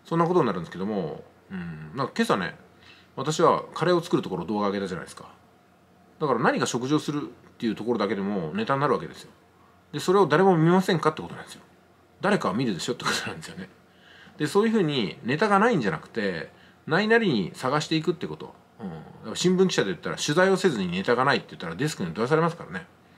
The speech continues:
で、雑誌を埋めないといけない。で、その記事も、もう本当にね、読んでよかったって思わせるような記事じゃなくちゃいけないと。芸能人の意外な一面とかね。うん。で、新しいニュースの発見とか、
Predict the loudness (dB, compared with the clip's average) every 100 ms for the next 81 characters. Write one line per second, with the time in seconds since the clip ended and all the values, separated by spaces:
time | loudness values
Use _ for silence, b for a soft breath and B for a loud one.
0 | B B B B B B -4 2 2 2
1 | 0 2 4 4 4 4 2 0 -10 -12
2 | -16 -20 _ _ _ -8 0 2 2 -2
3 | 0 0 0 -4 -14 -20 _ _ _ _
4 | _ _ -12 -8 -4 0 0 0 2 4
5 | 6 4 4 -2 -10 -8 -6 -2 -2 0
6 | -2 -2 -4 -6 -6 -4 -4 -6 -12 -14
7 | -14 -16 -20 _ B B B B B B
8 | _ _ -6 0 2 2 2 -2 0 0
9 | 0 -2 -4 -4 -4 -6 -8 -10 -10 _
10 | _ _ -20 -16 -16 -10 -2 -2 -2 -8
11 | -4 0 0 0 0 0 -2 -8 -8 -8
12 | -8 -12